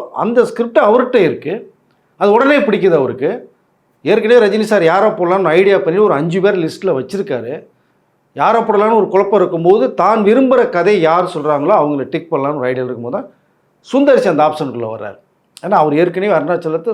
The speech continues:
சூப்பர் ஹிட் கொடுத்தவர். இன்னமும் கிட்டத்தட்ட முப்பத்தி அஞ்சு வருடங்களுக்கு மேலாக இண்டஸ்ட்ரியில் இருக்கக்கூடிய ஒரு இயக்குனர். ஏகப்பட்ட முப்பத்தி அஞ்சு படங்களுக்கு மேலே பண்ண ஒரு இயக்குனர். ரஜினியை கமலையும் வச்சு டைரக்ட் பண்ண ஒரு இயக்குனர் வேற. So, அப்போ அவர்கிட்ட நல்லா இருக்குன்னு இந்த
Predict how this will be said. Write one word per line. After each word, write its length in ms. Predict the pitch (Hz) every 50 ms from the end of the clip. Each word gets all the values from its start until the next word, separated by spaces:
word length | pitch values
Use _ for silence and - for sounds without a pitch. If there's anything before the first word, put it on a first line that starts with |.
| 220 -
சூப்பர் 300 | 240 247 214 220 190 156
ஹிட் 160 | 127 - -
கொடுத்தவர். 340 | 139 123 - 127 110 104 - - _ _ _ _ _ _ - 135
இன்னமும் 360 | 160 202 214 233 247 262 285 233
கிட்டத்தட்ட 280 | 208 190 220 202 180 175
முப்பத்தி 340 | 175 180 208 202 202 202 202
அஞ்சு 120 | 180 165 160 156
வருடங்களுக்கு 400 | 170 196 214 226 214 - 180 160 151 165
மேலாக 320 | 165 165 170 185 196 180
இண்டஸ்ட்ரியில் 360 | 160 147 180 175 - 170 156 160
இருக்கக்கூடிய 320 | 180 175 180 175 151 143 135
ஒரு 80 | 131 131 135
இயக்குனர். 380 | 160 165 165 165 120 95 - _ _ _ _ _ _ _ _ _ - 135 165
ஏகப்பட்ட 360 | 190 185 190 190 190 175 143 135 160
முப்பத்தி 320 | 151 208 202 - - 190 175
அஞ்சு 140 | 165 139 117 156
படங்களுக்கு 360 | 165 196 202 196 - - 135 127 151
மேலே 180 | 196 233 240 220 - -
பண்ண 120 | 151 147 147 139
ஒரு 80 | 127 131
இயக்குனர். 340 | 139 143 139 135 98 87 - _ _ _ _ _ _ _ _ _ _ _ _ - 127
ரஜினியை 380 | 147 156 196 196 214 220 220 208 214 -
கமலையும் 500 | 151 156 180 190 190 196 208 214 208 180 165
வச்சு 360 | 165 165 165 - - - 233 240 226 208 190 175 165 143 135 139
டைரக்ட் 240 | 151 160 160 - -
பண்ண 120 | 147 151 147
ஒரு 60 | 127 135
இயக்குனர் 320 | 139 127 123 123 117 107 104
வேற. 100 | 98 87 - _ _ _ _ _ _ _ _ _ _ _ -
So, 80 | 294 302 262
அப்போ 140 | 220 208 196 170 180
அவர்கிட்ட 480 | 208 247 269 262 233 226 233 208 262 254 240 233 214 196 180 160 156
நல்லா 160 | 170 180 190
இருக்குன்னு 320 | 180 175 165 175 165 151 147
இந்த 100 | 139 139